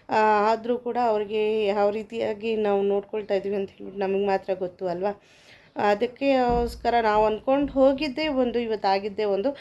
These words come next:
ಸ್ವಲ್ಪ ಬೇಸರ ಕೂಡ ಇದೆ. ನಾನು ಏನಾದರೂ ಒಂದು ಸೇವಿಂಗ್ಸ್ನ ಮಾಡಿ ಅದರಲ್ಲಿ ಏನಾದರೂ ತೊಗೊಳ್ಳೋಣ ಅಂತ ಹೇಳ್ಬಿಟ್ಟು ಇವತ್ತು ಟೈಮ್ ಕಂಪ್ಲೀಟಾಗಿ ಅದಕ್ಕೋಸ್ಕರನೇ ಟೈಮ್ ಮಾಡ್ಕೊಂಡಿದ್ವಿ, ಆದರೆ ಆಗಲಿಲ್ಲ.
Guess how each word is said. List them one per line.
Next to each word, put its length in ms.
ಸ್ವಲ್ಪ 220
ಬೇಸರ 400
ಕೂಡ 160
ಇದೆ. 480
ನಾನು 260
ಏನಾದರೂ 480
ಒಂದು 260
ಸೇವಿಂಗ್ಸ್ನ 600
ಮಾಡಿ 360
ಅದರಲ್ಲಿ 480
ಏನಾದರೂ 300
ತೊಗೊಳ್ಳೋಣ 400
ಅಂತ 220
ಹೇಳ್ಬಿಟ್ಟು 340
ಇವತ್ತು 260
ಟೈಮ್ 420
ಕಂಪ್ಲೀಟಾಗಿ 600
ಅದಕ್ಕೋಸ್ಕರನೇ 1000
ಟೈಮ್ 260
ಮಾಡ್ಕೊಂಡಿದ್ವಿ, 580
ಆದರೆ 220
ಆಗಲಿಲ್ಲ. 600